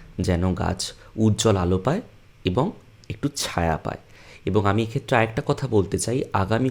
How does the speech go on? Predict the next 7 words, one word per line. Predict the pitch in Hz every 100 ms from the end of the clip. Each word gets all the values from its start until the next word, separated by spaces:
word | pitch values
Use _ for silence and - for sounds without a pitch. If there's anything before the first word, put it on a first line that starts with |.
| -
কয়েকদিনের | 101 92 104 107 113 - - - - 98
আবহাওয়া | 98 92 104 101
কিন্তু | 107 107 156 185 - - - 92
গাছ | 92 104 -
রিপোর্টিংয়ের | 92 92 92 95 98 101
জন্য | 113 127 87
আদর্শ। | 80 85 -